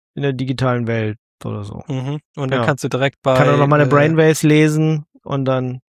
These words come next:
Speaker 1: macht er
Speaker 2: bei,
Speaker 1: einfach
Speaker 2: bei Facebook kannst du dann direkt in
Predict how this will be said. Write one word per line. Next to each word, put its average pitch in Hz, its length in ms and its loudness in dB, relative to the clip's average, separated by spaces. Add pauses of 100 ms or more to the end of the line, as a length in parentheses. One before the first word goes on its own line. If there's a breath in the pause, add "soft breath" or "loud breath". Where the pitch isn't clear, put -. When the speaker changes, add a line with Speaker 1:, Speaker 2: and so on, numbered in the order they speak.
(160)
Speaker 1:
macht 135 200 -6
er 139 60 2
Speaker 2:
bei, 131 80 4
Speaker 1:
einfach 131 240 0
Speaker 2:
bei 135 80 2
Facebook 151 500 0
kannst 147 220 -4
du 143 60 -2
dann 131 160 0
direkt 127 320 -2
in 139 160 -8